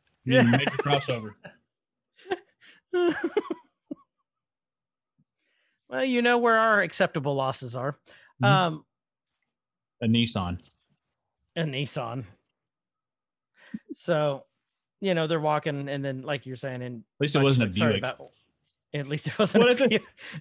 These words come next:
Speaker 1: what if it was a
Speaker 2: <laughs> It was,
Speaker 1: Buick?
Speaker 2: it was Wanda. <laughs> Or, no, even better, it was Fietro.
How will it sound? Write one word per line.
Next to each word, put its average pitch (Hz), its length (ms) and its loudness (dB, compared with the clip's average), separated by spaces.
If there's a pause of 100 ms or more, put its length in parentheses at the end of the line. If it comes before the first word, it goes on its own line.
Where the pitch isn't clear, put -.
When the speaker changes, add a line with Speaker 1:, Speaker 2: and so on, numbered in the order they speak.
(360)
Speaker 1:
what 311 180 4
if 302 100 0
it 277 160 6
was - 100 4
a 233 200 4
Speaker 2:
<laughs> - 20 -
It 302 100 6
was, 269 120 4
Speaker 1:
Buick? 233 160 0
Speaker 2:
it 269 60 6
was 233 140 4
Wanda. 233 560 4
<laughs> - 60 2 (4000)
Or, 285 200 4 (200)
no, 277 240 4 (140)
even 277 260 2
better, 240 340 2 (140)
it 240 100 2
was 240 180 0
Fietro. 196 720 0